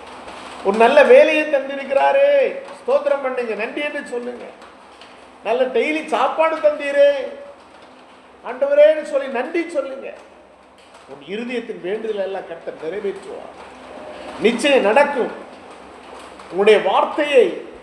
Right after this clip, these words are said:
நீங்க ஆண்டவருடைய சமூகத்துல வைத்த எல்லாவற்றையும் ஆண்டவர் நிறைவேற்றி தருவார். ஒரு பொழுதும்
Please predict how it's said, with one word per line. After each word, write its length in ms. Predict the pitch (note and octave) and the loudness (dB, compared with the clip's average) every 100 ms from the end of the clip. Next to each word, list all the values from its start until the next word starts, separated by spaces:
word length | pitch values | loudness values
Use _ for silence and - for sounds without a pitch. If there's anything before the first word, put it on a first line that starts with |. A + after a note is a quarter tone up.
| - | -10
நீங்க 240 | G#3+ A#3+ | -6 0
ஆண்டவருடைய 340 | A#3+ C4+ D4 C#4+ A#3 | 0 0 -2 -2 -4
சமூகத்துல 400 | B3 D4 C#4+ A3+ | -4 -2 0 2
வைத்த 300 | A3 - C4 | 2 2 2
எல்லாவற்றையும் 800 | G#3+ B3+ D#4+ E4 E4 E4 D4+ D4 | 2 0 0 0 0 -6 -8 -6
ஆண்டவர் 440 | C#4 C4 B3 G3+ | -4 -4 -4 -4
நிறைவேற்றி 540 | G#3+ A#3 A3+ A3+ - | -6 -4 -4 -8 -10
தருவார். 420 | E3 C#3+ G#2 - E3 | -10 -10 -14 -14 -4
ஒரு 220 | G#3 B3+ | -4 -2
பொழுதும் 500 | A#3 A3 A3 G3 | -4 -4 -4 -6